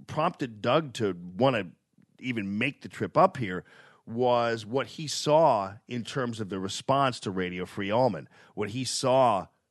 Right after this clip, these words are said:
on Facebook in terms of interactivity, which, by the way, we are, we are unmatched in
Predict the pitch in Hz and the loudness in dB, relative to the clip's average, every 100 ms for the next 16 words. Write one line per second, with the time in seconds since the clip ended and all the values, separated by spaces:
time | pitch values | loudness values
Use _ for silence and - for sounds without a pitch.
0 | _ _ _ _ 113 113 107 101 95 139 | _ _ _ _ -2 0 0 -2 -4 -2
1 | 135 127 - 92 - 95 - 107 101 104 | -2 -4 -4 -4 -4 -8 -4 -4 -4 -8
2 | 113 107 101 - 135 127 101 80 - - | -4 -2 -2 -2 0 0 0 -6 -14 -20
3 | _ _ _ - 127 - 113 110 110 110 | _ _ _ -6 -6 -2 0 0 0 0
4 | 107 104 _ - 123 143 131 - _ _ | 0 -4 _ 0 2 4 2 -2 _ _
5 | _ _ _ - 107 107 - _ _ _ | _ _ _ -4 -2 -2 -6 _ _ _
6 | _ 107 - - 78 85 _ 123 151 151 | _ -20 -20 -20 -20 -20 _ 4 6 6
7 | - 156 175 165 151 117 - - - _ | 4 4 6 6 4 4 -2 -8 -12 _
8 | 120 113 107 107 | -4 0 0 -2